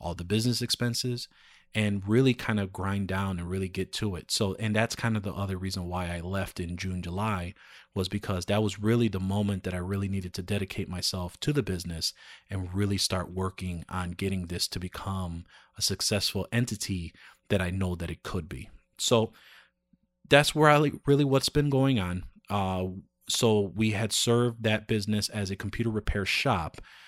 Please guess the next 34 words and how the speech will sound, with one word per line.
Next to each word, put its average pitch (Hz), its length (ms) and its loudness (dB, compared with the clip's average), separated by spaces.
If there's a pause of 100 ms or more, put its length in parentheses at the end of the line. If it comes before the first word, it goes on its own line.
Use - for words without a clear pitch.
(180)
Uh, 87 320 -6
so 92 580 -2 (360)
how 117 300 2
the 104 100 2
model 104 380 4
worked 98 400 0
was 98 220 -2
I 95 100 -4
rent 95 360 0
a 101 120 -2
virtual 104 420 0
office. 98 540 -2 (880)
Computer, 104 560 0
uh, 95 340 -2 (140)
members 110 460 2
that 76 100 -4
are 95 240 -2
basically 101 440 -2
people 104 280 -2
in 98 60 0
the 95 120 -4
area 98 340 0
coming 120 300 4
in 113 120 4
for 110 140 -2
work 104 340 -2
or 92 60 -4
living 101 260 -2
in 101 100 0
the 95 160 -4
area 95 460 -2 (400)
would 101 140 -6
come 101 180 0
by. 104 460 0